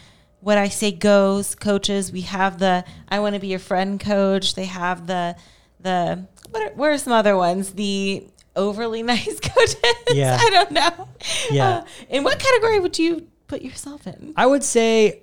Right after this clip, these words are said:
Speaker 2: I'm a realist coach. I'm a very realist coach. Yeah. And, and I think my, the athletes that I work with, they're all kinda like, "Yeah, you know, he's, he's just, he's just gonna say how it is, and I can appreciate that." And I need people to have a little bit of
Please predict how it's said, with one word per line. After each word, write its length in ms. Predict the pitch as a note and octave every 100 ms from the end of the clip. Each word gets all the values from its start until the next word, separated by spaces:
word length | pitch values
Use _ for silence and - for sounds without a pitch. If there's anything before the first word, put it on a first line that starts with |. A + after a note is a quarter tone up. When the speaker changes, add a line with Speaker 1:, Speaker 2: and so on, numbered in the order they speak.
| -
Speaker 2:
I'm 160 | F3 E3+
a 40 |
realist 520 | C3+ D3 C3 A#2+ -
coach. 400 | B2 A#2 - - -
I'm 80 | D#3+
a 60 | E3
very 180 | F3+
realist 480 | C3 C3 B2 A2 -
coach. 420 | B2 A2 - - -
Yeah. 300 | C#3 B2+ B2+
And, 420 | D3+ D#3 D3 B2 - _ _ _
and 100 | E3+
I 80 | F#3
think 300 | A3 G#3 E3
my, 180 | D3+ C#3
the 180 | C#3+ D3
athletes 280 | D3+ D3+
that 80 | C#3+
I 60 | B2+
work 100 | C3
with, 80 | C3+
they're 160 | C3
all 100 | B2+
kinda 220 | - B2
like, 160 | A#2 A#2+
"Yeah, 140 | C#3+ C3+
you 100 | D3
know, 180 | C3+ A2+
he's, 400 | D#3+ C3+ B2 -
he's 200 | D#3 C3+
just, 260 | D3 - - _ _ _ _ _
he's 160 | C#3+ D3
just 140 | D#3+
gonna 180 | G3 D3+
say 240 | - D3+
how 180 | D3 C3+
it 60 | B2
is, 320 | D3 E3+ D3
and 260 | B2 A#2
I 80 | B2
can 140 | - B2
appreciate 500 | - C3 D#3+ D#3+ D#3
that." 120 | D#3+
And 80 | D3
I 40 |
need 220 | F3 F3+
people 180 | F3 D#3+
to 100 | C#3+
have 160 | C3 B2
a 40 |
little 200 | B2+ C3
bit 100 | B2+
of 180 | A2